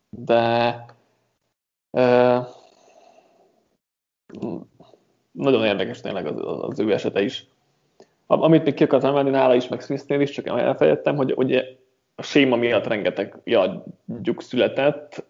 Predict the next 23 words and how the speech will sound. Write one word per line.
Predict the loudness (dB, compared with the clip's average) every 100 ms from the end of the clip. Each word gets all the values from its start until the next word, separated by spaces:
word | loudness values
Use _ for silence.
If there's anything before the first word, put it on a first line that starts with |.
| _ -8
és | -6 -6 -10 -12
i-, | -12 -8
ilyen | -4 -4 -2
szempontból | -2 -2 0 2 2 2 -6 _ _ _ _ _
fel | 2 4
vannak | 2 0 -2 -4 -6
turbozva | -2 0 0 0 2 2 2
a | -2 -6 -6 -10
statisztikáik, | -6 -4 -4 -4 -6 -4 -4 -4
amik, | -4 -6 -8 -16 _ _ _ -12
mm, | -10 -8 -6 -8 -10 -14 -20 -20 _ _ -4
ilyen | -4
szempontból | -2 -4 -2 -2 0
tényleg | 0 -2 -6 _ _ _ -4
túlzóak, | 0 2 4 4 2 -4
ö, | -4 -6 -8 _ _ _ _ _ _ _ _ -8
lehetnek. | -4 -2 -2 -2 -4 -6 -20 _ _ _ _ _ _ _ _ _ _ _
Akkor | -2 2
neked | 2 6
Tyreek | 6 6 4
Hill | 2 2 4
a, | 2 -2 -18 _ _ _ _ _ _ -20 -14
ö, | -8 -6 -4